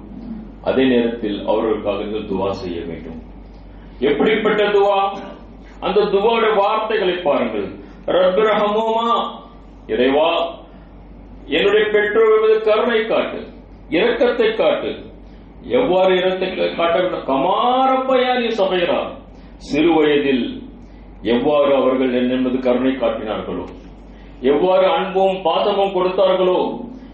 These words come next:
எப்படி வளர்த்தார்களோ, அதுபோல் நீர், அல்லாவே, என்னுடைய பெற்றோர்கள் மீது கருணை காட்டு என்று அல்லாஹ் சுப்ஹானஹு வ தஆலா ஒரு துவாவை சொல்லிக் கொடுக்கின்றான். அன்புள்ள சகோதரர்களே, இந்த கோணத்தில், இந்த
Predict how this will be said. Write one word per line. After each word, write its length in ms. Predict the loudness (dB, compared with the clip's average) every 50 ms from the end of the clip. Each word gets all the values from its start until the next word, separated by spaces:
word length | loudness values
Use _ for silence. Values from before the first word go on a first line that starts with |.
| -8 -4
எப்படி 300 | -2 0 2 4 4 4
வளர்த்தார்களோ, 1040 | 4 4 4 2 2 0 0 0 0 2 2 2 2 4 4 2 0 -2 -4 -10 -14 -16 -16 -8
அதுபோல் 680 | -2 0 0 2 2 2 0 0 0 0 0 0 0 0
நீர், 420 | 0 2 2 2 2 0 -2 -6 -12 -14 -16 -18 -20 -20 -20 -20 -20 -14 -8
அல்லாவே, 760 | -4 -2 0 2 2 2 2 2 2 2 2 2 0 -2 -4 -8 -12 -14 -10
என்னுடைய 340 | -8 -6 -4 -4 -4 -2 -2
பெற்றோர்கள் 440 | -2 -2 0 2 0 2 2 0 -2
மீது 360 | -2 -2 -2 -4 -4 -4 -4
கருணை 320 | -2 -2 -2 0 -2 -2
காட்டு 320 | -2 -2 -2 -2 -2 -2 -4
என்று 560 | -4 -4 -2 -2 0 0 0 -2 -6 -10 -14 -16 -18 -10 -8
அல்லாஹ் 340 | -6 -4 0 0 0 0 0 -2 -6
சுப்ஹானஹு 340 | -8 -6 -6 -4 -4 -4 -6
வ 40 | -4 -2
தஆலா 420 | -2 -2 -2 -2 -4 -6 -8 -8
ஒரு 120 | -8 -8 -6
துவாவை 440 | -6 -4 0 0 2 2 2 0
சொல்லிக் 360 | -2 -2 -4 -8 -10 -10 -10 -12
கொடுக்கின்றான். 480 | -14 -12 -12 -14 -14 -14 -16 -18 -18 -18 -20 -20 -20 -20 -20 -20 -20 -20 -20 -8 -4
அன்புள்ள 420 | -2 -2 0 0 0 2 2 2
சகோதரர்களே, 640 | 0 -2 -2 -2 -2 -2 -2 -2 -4 -6 -6 -6 -8 -10 -12 -16 -18 -20 -20 -20 -20 -20 -20 -20 -20 -20 -14 -10
இந்த 220 | -8 -4 -2 0
கோணத்தில், 720 | -2 0 0 0 2 2 2 0 0 -4 -4 -4 -6 -8 -12 -14 -18 -20 -20 -20 -20 -20 -12 -10
இந்த 240 | -10 -4 0 0